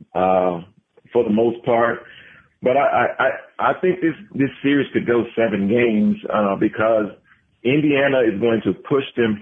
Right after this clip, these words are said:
to the limit, and they're going to, um, expose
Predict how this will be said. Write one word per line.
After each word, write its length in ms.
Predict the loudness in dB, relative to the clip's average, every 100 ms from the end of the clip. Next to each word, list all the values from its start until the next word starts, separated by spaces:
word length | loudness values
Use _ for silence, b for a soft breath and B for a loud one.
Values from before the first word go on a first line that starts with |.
| -4
to 100 | -2
the 80 | 0
limit, 560 | 0 0 0 0 -2 -8 _
and 400 | 0 0 0 -4 B B B -4
they're 160 | -2
going 320 | 2 2 0 -2
to, 200 | 0 2 2
um, 480 | 2 2 0 -6 b b b b b -2
expose 840 | -2 -4 -4 0 2 2 2 0